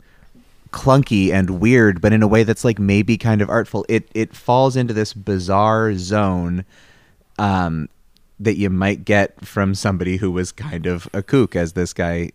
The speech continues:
maybe seems to have been. Um, I, I did glance a little farther down his, his Twitter. Uh,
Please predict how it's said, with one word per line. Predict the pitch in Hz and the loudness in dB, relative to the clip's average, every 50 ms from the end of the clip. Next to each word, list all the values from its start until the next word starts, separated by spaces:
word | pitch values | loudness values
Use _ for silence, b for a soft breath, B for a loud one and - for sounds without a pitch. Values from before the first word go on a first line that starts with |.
| _ | _
maybe | - 85 90 87 87 95 92 95 92 | -12 -8 -6 -4 -4 -2 -2 -4 -4
seems | 90 - 98 95 92 92 | -4 -4 -4 -4 -4 -6
to | - 98 | -6 -6
have | 92 90 87 - | -6 -6 -6 -6
been. | - 92 92 98 101 104 _ b b b b b b b b _ - | -4 -4 -2 -4 -4 -8 _ b b b b b b b b _ -4
Um, | 107 107 101 98 92 90 85 85 78 - - - - - | 0 0 2 2 2 0 -2 -2 -4 -6 -10 -14 -8 -4
I, | 113 110 104 107 - | -2 0 0 0 0
I | 113 107 101 98 95 95 - - - - 95 - - | 0 0 2 2 0 -2 -4 -6 -12 -18 -18 -10 -2
did | - 123 120 113 98 92 | 0 0 0 0 -2 -2
glance | - 113 107 101 - - | -2 0 0 0 0 -2
a | |
little | 101 101 98 | -2 -2 0
farther | - - 101 95 95 92 | 2 2 2 2 2 0
down | 87 92 92 90 | 0 0 -2 -2
his, | 95 92 85 - - - - | -2 -4 -4 -6 -8 -10 -6
his | 117 104 92 82 - - | -4 -4 -4 -6 -8 -8
Twitter. | - - 110 98 90 90 87 82 80 - - - | -4 -2 0 0 0 0 0 -2 -4 -6 -8 -6
Uh, | 98 87 85 85 | -2 -2 -2 -2